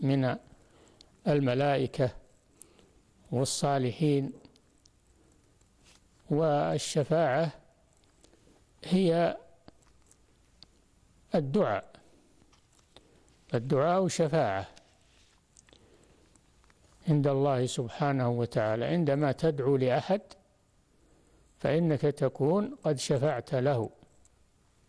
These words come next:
الشفاعة ثابتة،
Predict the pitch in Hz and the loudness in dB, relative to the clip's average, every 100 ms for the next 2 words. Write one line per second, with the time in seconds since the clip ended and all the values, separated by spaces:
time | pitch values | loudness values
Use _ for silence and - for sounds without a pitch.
0 | _ _ - _ _ _ _ _ _ - | _ _ -20 _ _ _ _ _ _ -20
1 | - - - _ - - - _ _ _ | -20 -20 -20 _ -20 -20 -20 _ _ _
2 | _ _ _ _ _ _ _ _ _ - | _ _ _ _ _ _ _ _ _ -8
3 | - - - 123 170 160 151 147 147 156 | -6 -2 -2 0 2 2 0 0 -2 -2
4 | - - _ _ _ _ - - - _ | -4 -18 _ _ _ _ -20 -20 -20 _
5 | - - - 202 165 123 120 139 | -20 -20 -2 0 2 0 0 -2